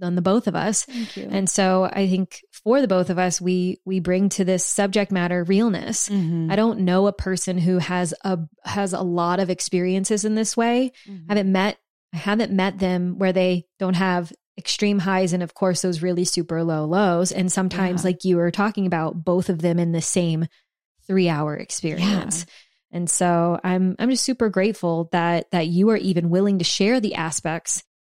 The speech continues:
Speaker 1: you know,
Speaker 2: Mm-hmm.
Speaker 1: 'cause I'm pretty sure that this is the first time you're sharing this publicly.
Speaker 2: Oh, yeah.
Speaker 1: Yeah.
Speaker 2: Oh, yeah.
Speaker 1: And,
Speaker 2: <laughs>
Speaker 1: and, um, and maybe this part of the story, maybe you've referenced to some pieces of it, but this story in full,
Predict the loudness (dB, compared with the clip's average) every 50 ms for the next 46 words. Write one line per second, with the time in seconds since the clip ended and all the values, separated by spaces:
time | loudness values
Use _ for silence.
0 | _ -4 0 2 2 2 2 2 2 2 2 2 2 2 2 2 2 0 0 0
1 | 0 0 -2 0 -2 -2 -2 -2 -2 -2 -2 0 0 0 0 0 0 0 0 0
2 | 0 0 0 -2 -4 -4 -2 -2 0 0 -2 -4 -6 -6 -4 -2 -2 0 0 0
3 | 0 -2 -2 -4 -6 -10 -14 -16 -18 _ _ _ _ _ _ _ -20 -10 -6 -4
4 | -4 -2 -2 -4 -6 _ -8 -6 -4 -4 -4 -4 -6 -8 -6 -4 -2 0 2 2
5 | 4 4 4 4 4 4 4 4 4 4 4 4 4 4 2 2 2 0 0 0
6 | -2 -2 -4 -6 -10 -14 _ _ _ -2 0 2 4 4 4 2 2 0 0 -2
7 | -4 -6 -8 -14 _ _ _ _ _ _ _ 0 2 2 4 4 2 2 2 2
8 | 2 2 0 0 -2 -6 -8 -8 -2 -2 0 0 -2 -4 -6 -10 -10 -6 0 2
9 | 2 2 2 0 -2 -4 -2 -2 -2 -4 -2 -2 -2 0 0 2 2 2 4 4
10 | 2 2 2 2 0 0 0 -2 -4 -4 -4 -4 -4 -4 -2 -2 0 0 0 -2
11 | 0 0 0 0 0 0 0 2 0 0 0 -2 -4 -4 -4 -4 -2 -2 -2 -2
12 | -2 0 2 2 4 4 4 2 2 0 -2 -4 -2 -2 0 2 2 2 0 0